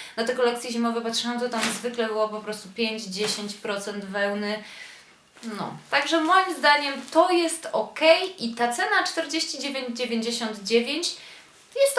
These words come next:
okej jak na ten skład. Tak mi się wydaje, dajcie znać, co sądzicie. A teraz dobra, nie przedłużając, zakładamy. <laughs> Zakładamy i zobaczymy, jak będzie wyglądać.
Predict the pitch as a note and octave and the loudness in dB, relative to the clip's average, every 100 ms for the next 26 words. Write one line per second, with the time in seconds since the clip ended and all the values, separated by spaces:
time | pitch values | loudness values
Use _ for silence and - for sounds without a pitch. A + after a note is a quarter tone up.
0 | A4 G#4 C4+ F#3+ - A3+ G#3+ A3 G3+ G3 | 2 4 2 2 -2 0 2 2 -2 -2
1 | G3 - E3+ E3 - C#4 D#4 - C#4+ B3 | -6 0 0 0 0 0 2 -2 2 2
2 | F#3+ A3 B3+ B3+ A#3+ A#3 A#3+ A#3+ A#3 - | 4 2 2 0 -2 -2 -2 -2 -2 0
3 | - E4 C#4+ A#3+ B3+ F3+ E3+ - - D#4 | 2 4 4 4 2 2 0 -4 -2 0
4 | E4 F4 D4+ C#4+ C#4 C4+ A3+ A#3+ B3+ C#4 | 2 0 0 2 4 2 2 2 6 6
5 | B3 A#3 A#3 - - - - A#3 - B3 | 8 6 2 -2 -4 -4 -4 -8 -4 -6
6 | - - - - - - - - B3+ D#4 | -4 -6 -6 -10 -12 -12 -14 2 4 6
7 | C4 A#3+ A#3 A#3 A3+ G#3 A#3 G#3 G3+ G3 | 6 6 4 2 0 0 0 -2 -4 -6
8 | G3+ G3 F#3+ E3 E3 D#3+ | -6 -6 -6 -4 -4 -6